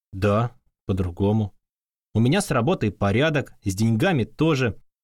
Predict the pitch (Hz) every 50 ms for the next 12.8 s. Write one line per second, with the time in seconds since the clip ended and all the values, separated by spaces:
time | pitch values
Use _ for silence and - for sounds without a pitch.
0 | _ _ - 151 156 131 131 143 135 147 208 190 165 135 113 - - 113 110 107
1 | 107 101 - - 143 170 180 175 160 147 - - - 135 123 107 - - - 104
2 | 110 113 - - - 127 139 165 190 196 160 135 113 107 101 107 139 170 180 151
3 | 147 143 131 120 113 - - _ _ _ _ _ - 123 156 190 180 151 123 110
4 | - - - - - 104 - - 113 120 139 165 180 175 165 151 143 - - 127
5 | 113 190 - - _ _ _ _ _ - - - - 175 196 208 254 214 - -
6 | 202 233 247 240 214 196 170 131 120 147 151 147 147 143 - - 139 135 143 139
7 | 143 147 143 135 123 113 104 92 92 90 - _ _ - - - - - 123 110
8 | 110 110 131 165 180 156 143 120 110 98 - - 107 110 113 107 110 104 - 104
9 | 104 127 156 170 160 143 131 123 113 104 107 104 120 123 123 123 123 120 113 120
10 | 113 101 - - - 98 92 92 92 - _ - 104 110 117 131 127 - - -
11 | 170 180 185 - - _ _ _ _ _ - - - - 117 107 - - 131 160
12 | 185 - - - 117 107 - - 107 107 98 - - - 92 87